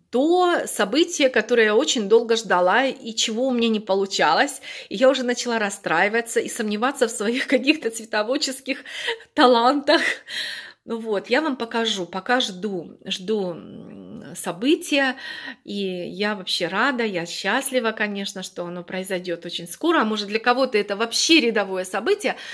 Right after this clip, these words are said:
но у меня как бы это, э, такое, м,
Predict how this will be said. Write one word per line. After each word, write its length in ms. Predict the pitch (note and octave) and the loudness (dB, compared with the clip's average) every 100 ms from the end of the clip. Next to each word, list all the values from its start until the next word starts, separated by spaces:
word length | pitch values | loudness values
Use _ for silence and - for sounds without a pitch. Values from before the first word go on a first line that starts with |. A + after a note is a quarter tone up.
| - - - | -12 -12 0
но 240 | C4 C4 | 2 2
у 100 | A3+ | 2
меня 240 | A#3 D4 F4+ | 2 2 2
как 240 | A#3 F#3+ | 0 0
бы 120 | F#3+ | 2
это, 320 | C4 C4 F#3+ F#3+ - A3 | 2 2 0 0 -12 -12
э, 280 | G3 F3+ - - | -10 -8 -6 -6
такое, 400 | G3 F#3 E3+ E3+ - | -4 -2 -2 -4 -12
м, 200 | - F#3+ | -16 -18